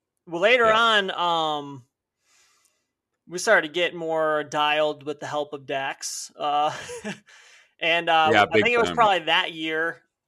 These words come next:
Speaker 1: That picture, Dax, you just showed us before we started this thing, I think that would,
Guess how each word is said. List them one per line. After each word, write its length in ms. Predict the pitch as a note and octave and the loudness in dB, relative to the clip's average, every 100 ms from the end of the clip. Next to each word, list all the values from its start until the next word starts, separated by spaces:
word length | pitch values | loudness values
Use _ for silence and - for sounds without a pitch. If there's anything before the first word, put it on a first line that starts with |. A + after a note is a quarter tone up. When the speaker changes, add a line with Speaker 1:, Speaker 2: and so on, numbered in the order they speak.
| _ | _
Speaker 1:
That 240 | E3 E3+ | -4 -4
picture, 380 | F#3 G#3+ - F#3+ | -2 -6 -2 -2
Dax, 340 | F3 E3 E3+ F#3 | -2 -4 -4 -8
you 80 | |
just 200 | D#3+ D#3+ | -12 -12
showed 240 | - F3 E3 | -6 -4 -2
us 160 | D#3+ | -4
before 240 | - C#3+ E3 | -6 -10 -8
we 80 | D3+ | -8
started 340 | - D#3+ D#3 | -4 -2 -2
this 180 | C#3+ D3 | -6 -8
thing, 260 | D#3+ D3 C#3+ | -6 -6 -6
I 200 | C#3 C#3+ | -8 -8
think 200 | F3 D#3 | -10 -6
that 120 | D3+ | -6
would, 160 | D3 | -6